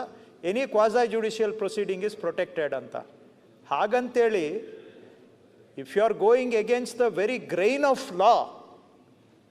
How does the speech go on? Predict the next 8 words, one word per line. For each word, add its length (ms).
ಅವ್ರಿಗೆ 280
ಪ್ರೊಟೆಕ್ಷನ್ 520
ಸಿಗಬಾರ್ದು. 760
ಆದ್ರೆ 680
ಇವರು 280
ಕ್ವಾಸಿ 440
ಜುಡಿಷಿಯಲ್ 520
ಪ-, 460